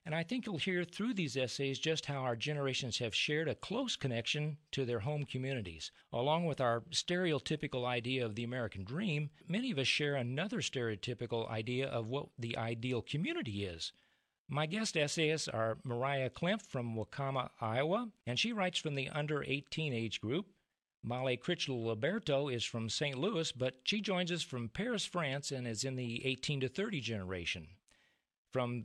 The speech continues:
thirty to fifty, we have Frederick Gluck, and he joins us from Arlington, Vermont.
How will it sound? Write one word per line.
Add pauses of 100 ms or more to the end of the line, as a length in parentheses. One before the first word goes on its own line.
(120)
thirty
to
fifty,
we
have
Frederick
Gluck,
and
he
joins
us
from
Arlington,
Vermont.